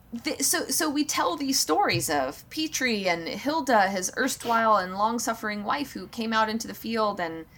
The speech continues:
um, you know, they never celebrated on Christmas because they were too busy working.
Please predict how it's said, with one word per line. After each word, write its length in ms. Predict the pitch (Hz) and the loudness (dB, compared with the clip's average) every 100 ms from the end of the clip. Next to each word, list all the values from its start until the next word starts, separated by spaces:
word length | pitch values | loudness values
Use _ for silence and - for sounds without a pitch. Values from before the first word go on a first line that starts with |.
| - - - | -20 -20 -4
um, 360 | 190 180 160 151 - | 0 2 0 -4 -14
you 140 | 190 | -8
know, 300 | 170 165 170 | -2 0 -2
they 140 | 175 185 | -2 -2
never 240 | 202 214 | 0 0
celebrated 600 | 214 226 226 220 214 208 | 0 -2 -2 -2 -2 0
on 200 | 196 185 | 0 0
Christmas 440 | 196 240 - 190 - | -2 -4 -2 -4 -6
because 280 | 175 185 180 | -4 -6 -4
they 100 | 175 | -6
were 80 | |
too 180 | 175 233 | -6 -6
busy 220 | 214 214 | -4 -4
working. 380 | 196 214 214 165 | -2 -2 -4 -10